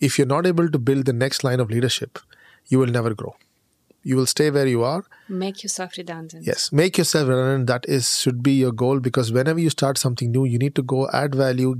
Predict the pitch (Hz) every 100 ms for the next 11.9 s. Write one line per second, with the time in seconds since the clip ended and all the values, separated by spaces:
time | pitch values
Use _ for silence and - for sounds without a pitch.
0 | 113 160 - 160 151 143 139 139 131 123
1 | 120 131 - 127 117 131 131 123 117 107
2 | 107 107 202 214 208 202 196 190 - 208
3 | 185 156 - 165 180 226 - 151 190 -
4 | 143 123 123 117 117 117 113 117 135 147
5 | 151 160 123 156 156 135 143 123 117 110
6 | 110 - 85 - - 143 170 160 160 147
7 | 139 127 135 135 131 127 123 123 120 120
8 | 117 120 127 135 - 120 120 - - -
9 | - 165 202 147 - 131 139 - - -
10 | _ _ _ _ - - 135 135 127 127
11 | 147 143 143 180 160 143 143 143